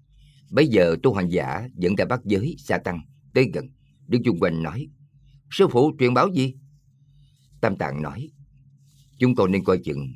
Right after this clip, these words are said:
núi cao đằng trước mặt, sợ có hổ lang tác quái, yêu thú hại người.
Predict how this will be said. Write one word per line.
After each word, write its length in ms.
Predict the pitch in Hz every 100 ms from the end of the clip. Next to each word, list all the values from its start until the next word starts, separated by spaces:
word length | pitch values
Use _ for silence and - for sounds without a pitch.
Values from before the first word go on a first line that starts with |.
| - _ _ _
núi 180 | 98 139
cao 100 | 113
đằng 180 | 85 73
trước 220 | 131 139
mặt, 140 | - - _ _ _ _ _
sợ 180 | - 90
có 120 | 117
hổ 220 | 110 80 110
lang 260 | 98 87
tác 120 | 113 98
quái, 320 | 95 110 160 _ _ -
yêu 160 | - 92
thú 140 | 101 135
hại 160 | 78
người. 300 | 85 73 71